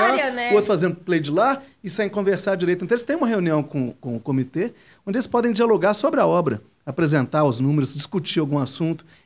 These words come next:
Speaker 2: eventualmente até pedir alguma recomendação, né?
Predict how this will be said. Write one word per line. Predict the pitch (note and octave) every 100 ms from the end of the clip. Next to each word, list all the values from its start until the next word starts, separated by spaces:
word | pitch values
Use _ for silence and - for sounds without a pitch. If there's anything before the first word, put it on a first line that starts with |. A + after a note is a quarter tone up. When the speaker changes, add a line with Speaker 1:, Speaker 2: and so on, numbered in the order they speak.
| -
Speaker 2:
eventualmente | E3 G3 F#3+ E3+ F3+
até | F#3 A3
pedir | G#3+ D3
alguma | D#3+ C#3 D#3
recomendação, | C#3+ D#3+ D#3 D3 C#3 - D#3+ G#3 - _ _ _
né? | D3+ A#3